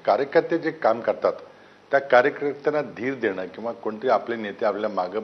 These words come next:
भक्कमपणे उभे आहेत, अ, हे दाखवणं गरजेचं असतं. अन्यथा,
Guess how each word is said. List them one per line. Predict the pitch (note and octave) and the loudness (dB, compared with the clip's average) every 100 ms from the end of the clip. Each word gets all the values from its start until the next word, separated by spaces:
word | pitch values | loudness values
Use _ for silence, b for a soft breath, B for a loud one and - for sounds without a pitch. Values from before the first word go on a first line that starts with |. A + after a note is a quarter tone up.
| F2 | -8
भक्कमपणे | F2+ - G#2+ G#2+ G#2 | -12 -10 -8 -8 -8
उभे | G#2 G2 A#2 | -8 -8 -6
आहेत, | F#2 E2 - B B B B B - | -6 -8 -18 B B B B B -12
अ, | - | -12
हे | - D3 D3 | -2 2 2
दाखवणं | D3+ - A2+ A2 - C3 A#2+ | 2 -6 -6 -4 -4 -4 -2
गरजेचं | G#2 F#2 G#2 - | -2 -2 -4 -4
असतं. | - - - B B B B - | -8 -12 -18 B B B B -10
अन्यथा, | B2 D3 D3 D3+ D#3 | -4 -2 4 6 6